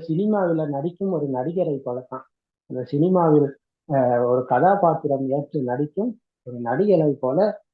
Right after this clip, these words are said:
உண்மையான நிஜமான வாழ்க்கையிலும் நீங்க நடிச்சு கொண்டு தான் இருக்கீங்க. அப்படி ஒருத்தர் இங்கே கிடையாது. உங்களில் அப்படி ஒருத்தர் இல்ல, உங்கள் உடலில் அப்படி ஒருத்தர் இல்ல. நீங்க நினைக்கிறதுனால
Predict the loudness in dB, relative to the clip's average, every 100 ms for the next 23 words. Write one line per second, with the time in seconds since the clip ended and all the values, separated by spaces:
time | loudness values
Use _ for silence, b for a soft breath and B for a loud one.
0 | _ -4 -2 0 -2 -4 -4 -4 -4 -2
1 | -4 -2 -4 -4 -8 -8 -8 -10 _ _
2 | _ -8 -4 -2 -4 -6 _ _ -10 -4
3 | -2 -2 0 4 4 4 -2 -4 -4 -4
4 | -4 _ _ _ -8 0 4 4 4 0
5 | 4 4 4 4 6 6 4 2 -2 _
6 | _ _ _ _ _ _ _ _ _ -4
7 | 2 6 6 6 4 4 4 4 2 0
8 | 0 0 0 -2 -8 -10 -6 -6 -2 0
9 | 0 0 0 -4 -6 -6 -6 -6 -4 -4
10 | -4 -6 _ _ -6 -6 -6 -6 -2 -2
11 | -2 0 0 -2 -4 -4